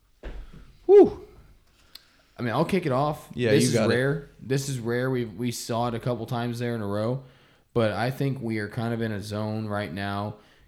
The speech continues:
Speaker 1: Curry's still kinda hanging on to his prime. They, their team is just so well built.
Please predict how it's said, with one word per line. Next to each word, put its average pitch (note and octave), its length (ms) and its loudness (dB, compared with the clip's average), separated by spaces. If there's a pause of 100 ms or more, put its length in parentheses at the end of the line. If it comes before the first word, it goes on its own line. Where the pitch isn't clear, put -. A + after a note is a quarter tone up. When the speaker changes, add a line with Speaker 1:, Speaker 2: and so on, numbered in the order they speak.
Speaker 1:
Curry's G#2+ 340 -2
still G#2+ 240 -4
kinda G#2 240 -6
hanging G#2+ 200 -4
on G#2 160 -4
to G2+ 40 -4
his F#2+ 140 -6
prime. G#2+ 680 -4 (840)
They, A2+ 260 0
their A2+ 240 -2
team A2+ 320 -4
is G2 80 -8
just G#2 180 -8
so G#2+ 140 0
well G2 460 -2
built. F2 560 -6